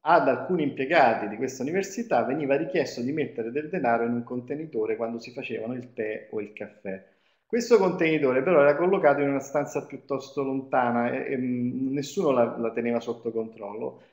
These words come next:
e quindi alla fine, eh, questi contenitori di denaro risultavano tristemente vuoti.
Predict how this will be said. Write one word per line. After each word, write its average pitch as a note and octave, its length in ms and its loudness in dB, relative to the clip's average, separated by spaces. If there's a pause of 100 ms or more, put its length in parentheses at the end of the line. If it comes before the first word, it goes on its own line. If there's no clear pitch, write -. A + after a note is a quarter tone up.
(100)
e F#3+ 100 -6
quindi D#3 440 -2
alla E3 320 0
fine, B2 500 -2
eh, B2 400 -8
questi C#3 640 -4
contenitori C#3 640 0
di C#3+ 40 0
denaro C3 680 0
risultavano B2 680 0
tristemente A#2+ 760 -2
vuoti. G#2 500 -8